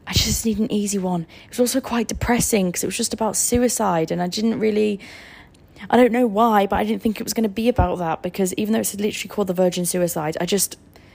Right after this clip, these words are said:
it has a lovely cover. It's pink and green. You guys know this. I thought it was gonna be quite nice. It wasn't that nice. And it was also a bit confusing because,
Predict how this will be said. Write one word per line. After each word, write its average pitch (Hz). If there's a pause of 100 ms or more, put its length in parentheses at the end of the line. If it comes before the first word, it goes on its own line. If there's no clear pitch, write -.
(140)
it 220
has 247
a 262
lovely 240
cover. 185
It's 202
pink 233
and 233
green. 214 (160)
You 208
guys 226
know 262
this. 156 (180)
I 190
thought 262
it 240
was 220
gonna 240
be 226
quite 240
nice. 233 (240)
It -
wasn't 170
that -
nice. - (520)
And 226
it 240
was 247
also 330
a 370
bit 370
confusing 254
because, 175